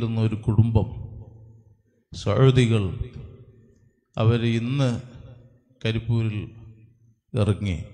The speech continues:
എൻ്റെ വീട്ടിൽ കയറിയിട്ടാണ് ഇപ്പോൾ ഇങ്ങോട്ട് വന്നത്. അല്ലാഹു അവരും പല ഉദ്ദേശങ്ങളും പല അസുഖങ്ങളും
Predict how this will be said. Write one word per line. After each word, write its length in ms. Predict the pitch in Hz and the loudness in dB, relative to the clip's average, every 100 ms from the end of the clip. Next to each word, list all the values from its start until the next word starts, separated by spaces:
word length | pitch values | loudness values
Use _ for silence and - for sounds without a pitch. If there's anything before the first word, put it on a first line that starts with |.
| - - - - _ - _ _ _ _ _ - | -20 -20 -20 -20 _ -20 _ _ _ _ _ -10
എൻ്റെ 160 | 101 104 | -6 -4
വീട്ടിൽ 280 | 101 110 110 98 | -4 -6 -6 -6
കയറിയിട്ടാണ് 680 | 95 101 104 101 92 87 82 71 - - _ _ _ _ _ _ - | -4 -4 -4 -6 -6 -8 -8 -12 -18 -20 _ _ _ _ _ _ -8
ഇപ്പോൾ 260 | - 98 90 | -2 0 0
ഇങ്ങോട്ട് 340 | 87 90 78 80 | -4 -6 0 2
വന്നത്. 340 | 80 78 76 73 71 - - - - _ _ _ _ _ | 2 -2 -2 -2 -2 -10 -14 -18 -20 _ _ _ _ _
അല്ലാഹു 440 | 92 92 98 85 90 82 71 - | -6 -2 0 2 2 0 -4 -6
അവരും 320 | 104 104 104 98 104 | -4 0 -2 -2 -4
പല 120 | 101 101 | -2 -2
ഉദ്ദേശങ്ങളും 720 | 95 107 110 104 101 98 95 - - - - - _ _ _ _ _ | -2 0 0 0 -2 -2 -2 -4 -12 -20 -20 -20 _ _ _ _ _
പല 220 | 120 110 120 113 85 - - - - - - _ - | 0 2 2 0 -2 -8 -14 -20 -20 -20 -20 _ 0
അസുഖങ്ങളും 760 | 113 120 135 139 143 135 120 | 2 4 2 2 0 0 0